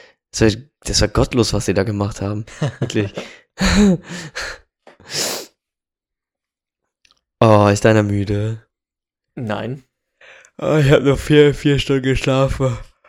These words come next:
Speaker 1: Wenn überhaupt. Oh, ein bisschen weniger,
Speaker 2: Mhm.
Speaker 1: dreieinhalb oder so.
Speaker 2: Ja, ich komm auf fünfeinhalb.
Speaker 1: Ja. Ja, ich war gestern noch unterwegs.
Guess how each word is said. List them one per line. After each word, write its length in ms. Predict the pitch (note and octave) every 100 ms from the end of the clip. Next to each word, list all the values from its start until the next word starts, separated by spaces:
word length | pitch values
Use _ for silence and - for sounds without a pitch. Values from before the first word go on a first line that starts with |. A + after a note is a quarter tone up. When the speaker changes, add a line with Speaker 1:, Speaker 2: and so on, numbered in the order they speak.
| _ - - - - _ _ _
Speaker 1:
Wenn 220 | - D3+
überhaupt. 640 | C#3+ C#3 C3+ C#3+ C#3 - - _ _ -
Oh, 100 | C#3+
ein 60 |
bisschen 260 | B2+ A#2+ A2+
weniger, 300 | A#2 A#2 A2+
Speaker 2:
Mhm. 40 |
Speaker 1:
dreieinhalb 440 | G#2 G#2+ G#2+ G#2+ G#2+
oder 180 | A2 A2
so. 220 | G#2+ G#2+ - - C3
Speaker 2:
Ja, 80 | A2
ich 120 | A2
komm 160 | - A#2
auf 100 | G2
fünfeinhalb. 520 | A2+ A2+ A#2 G#2+ A2 - _ _ -
Speaker 1:
Ja. 280 | A2 G2 - F#2+ - _ _ _ _ _ _ _ _ _ _ -
Ja, 240 | G#2+ G#2
ich 100 | G#2+
war 80 | A2
gestern 280 | G#2+ G#2 G#2
noch 60 | G#2
unterwegs. 580 | G#2 G2+ G#2 A2 -